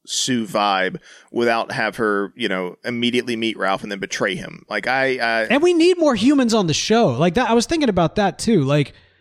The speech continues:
Speaker 2: like, so much of our cast is meta powers, right? Like, and even, even Cisco, they depowered him, but then they repowered him. So it's almost like that didn't make any sense when it's all said and done. So, I mean, like, everybody's got powers except for Iris, and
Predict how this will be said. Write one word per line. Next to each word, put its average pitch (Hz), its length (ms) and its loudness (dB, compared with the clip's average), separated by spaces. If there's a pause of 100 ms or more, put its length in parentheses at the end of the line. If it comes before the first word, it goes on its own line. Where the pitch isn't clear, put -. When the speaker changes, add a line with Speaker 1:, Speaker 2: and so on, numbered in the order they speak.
(460)
Speaker 2:
like, 185 180 2
so 285 340 0
much 262 220 2
of 170 80 0
our 147 100 0
cast 175 380 0
is 120 120 -2
meta 160 240 4
powers, 104 600 -6
right? 185 280 2
Like, 175 320 0
and 185 140 0
even, 247 380 0
even 208 300 0
Cisco, 220 340 0
they 160 120 0
depowered 185 480 2
him, 165 140 2
but 147 80 0
then 160 100 0
they 147 100 -2
repowered 160 440 0
him. 139 80 0
So 151 160 -2
it's 147 120 -2
almost 175 220 0
like 143 220 0
that 160 160 0
didn't 127 160 -2
make 113 160 -4
any 110 140 -6
sense 127 260 -6
when 127 80 -4
it's 113 100 -6
all 120 120 -4
said 110 200 -8
and 104 60 -12
done. 135 200 -2
So, 185 100 2
I 190 40 4
mean, 202 120 2
like, 185 240 2 (1200)
everybody's 240 480 2
got 190 220 0
powers 190 340 4
except 170 240 0
for 127 220 -6
Iris, 135 600 0 (720)
and 175 520 2